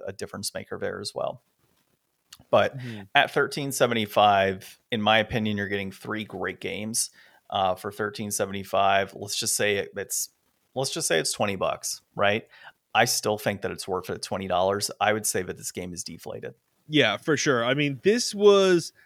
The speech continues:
Speaker 2: absolutely worth it, brand new at forty dollars. So anything
Speaker 1: Anything
Speaker 2: under
Speaker 1: below
Speaker 2: that is a
Speaker 1: forty.
Speaker 2: steal, yeah.
Speaker 1: Yeah, it's, it's good.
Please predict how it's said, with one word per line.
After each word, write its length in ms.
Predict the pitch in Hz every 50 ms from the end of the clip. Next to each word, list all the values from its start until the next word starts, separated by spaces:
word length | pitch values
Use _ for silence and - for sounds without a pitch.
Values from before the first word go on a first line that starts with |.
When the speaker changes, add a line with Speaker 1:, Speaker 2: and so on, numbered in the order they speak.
| _ _ _ _ _ _ -
Speaker 2:
absolutely 840 | 123 131 139 147 135 - - 131 123 120 120 127 127 110 120 123 117
worth 520 | 101 95 98 101 104 104 110 120 - -
it, 260 | 131 131 - - - -
brand 540 | 110 104 107 107 107 113 117 117 110 98
new 300 | 98 107 107 113 120 120
at 160 | 107 104 - _
forty 380 | _ - 110 107 117 120 120
dollars. 600 | 123 123 127 131 135 139 147 151 160 165 160 - - _ _ _ _ _ _
So 540 | - - 131 120 120 113 113 110 107 107 - _ -
anything 920 | 117 123 135 143 143 147 - - 139 139 139 139 139 139 139 139 143 139 - _ _ _ _ _ _ _ _ _ _ _ _ _ -
Speaker 1:
Anything 260 | 139 185 202 208 226
Speaker 2:
under 120 | 135 139
Speaker 1:
below 180 | 139 117 107 110
Speaker 2:
that 160 | 139 135 131
is 60 | 123 120
a 40 |
Speaker 1:
forty. 320 | 113 107 110 104 95 90 90
Speaker 2:
steal, 280 | 90 113 110 104 104 101
yeah. 440 | 101 107 104 101 95 90 90 92 92 - _ _ -
Speaker 1:
Yeah, 380 | 113 101 95 90 87 85 87
it's, 260 | 92 98 95 - - - 98
it's 140 | 92 -
good. 320 | - 92 92 92 90 87